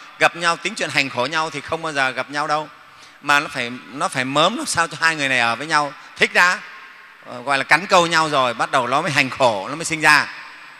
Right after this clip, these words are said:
Đấy, đại chúng thấy nghiệp nó gớm không? Nó như thế đấy chứ. Thế cho nên bao nhiêu cặp vợ chồng lúc đầu mà chả yêu à, yêu say yêu đắm, đúng không? Thế nhưng bắt đầu xong rồi về <laughs> hợp đồng với nhau xong, ký xong cái bắt đầu hành nhau. Đấy, rồi về nhà bắt đầu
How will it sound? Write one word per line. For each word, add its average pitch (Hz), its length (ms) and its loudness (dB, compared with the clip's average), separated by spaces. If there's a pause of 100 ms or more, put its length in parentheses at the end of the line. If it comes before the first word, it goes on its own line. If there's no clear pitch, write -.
(140)
Đấy, 147 320 4
đại 127 80 -4
chúng 147 180 -10
thấy 160 120 -6
nghiệp 147 260 2
nó 139 80 -6
gớm 151 180 2
không? 160 180 2 (540)
Nó 180 80 -2
như 202 180 0
thế 220 240 4
đấy 247 140 -4
chứ. 240 100 -8 (640)
Thế 196 60 -12
cho 202 140 -4
nên 196 160 -6
bao 190 200 6
nhiêu 202 140 -4
cặp 165 220 0
vợ 165 120 2
chồng 170 220 0
lúc 214 100 -6
đầu 175 140 6
mà 170 100 -4
chả 131 120 -2
yêu 190 320 0
à, 131 100 2 (300)
yêu 196 140 -4
say 190 200 4
yêu 190 160 0
đắm, 202 340 2 (540)
đúng 208 160 4
không? 220 240 6 (440)
Thế 214 120 2
nhưng 214 200 -2
bắt 214 160 6
đầu 196 160 2
xong 202 200 -4
rồi 180 160 -2
về 170 280 2 (320)
<laughs> - 300 -20
hợp 180 240 2
đồng 175 200 4
với 208 100 -4
nhau 196 180 2
xong, 185 240 0
ký 220 200 0
xong 180 180 0
cái 175 100 2
bắt 190 80 0
đầu 156 120 2
hành 135 140 4
nhau. 143 200 0 (640)
Đấy, 139 240 -6 (100)
rồi 127 160 -4
về 123 180 -2
nhà 123 260 -2
bắt 131 180 -6
đầu 117 160 -4